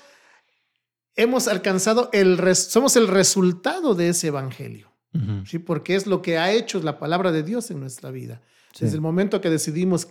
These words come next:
Speaker 1: creer en Jesucristo como nuestro Salvador, desde el momento que decidimos aceptar ese evangelio,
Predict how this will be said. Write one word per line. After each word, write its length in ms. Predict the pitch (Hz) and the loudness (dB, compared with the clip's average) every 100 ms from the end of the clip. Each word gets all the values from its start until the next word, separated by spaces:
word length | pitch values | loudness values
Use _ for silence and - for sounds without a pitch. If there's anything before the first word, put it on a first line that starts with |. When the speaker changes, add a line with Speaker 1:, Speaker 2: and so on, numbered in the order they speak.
| - | -6
Speaker 1:
creer 320 | 165 160 233 | -2 0 2
en 120 | 233 | 0
Jesucristo 540 | 180 - 147 151 147 156 | -4 -10 -8 -8 -8 -10
como 180 | 147 143 | -8 0
nuestro 320 | 214 226 202 | 0 0 -4
Salvador, 540 | - 147 139 131 143 _ _ _ _ - | -4 -4 -4 -8 -10 _ _ _ _ -10
desde 160 | 143 | -6
el 60 | 160 | -2
momento 360 | 165 196 208 | -2 -2 -2
que 80 | 196 | 0
decidimos 640 | 160 185 190 196 170 - - | -2 0 0 0 -2 -4 -6
aceptar 720 | 160 156 - 156 - 233 247 | -6 -4 -4 -6 -6 -6 -2
ese 220 | 302 - | -2 -2
evangelio, 640 | 185 147 139 165 175 247 | -4 -6 -8 -6 -6 -6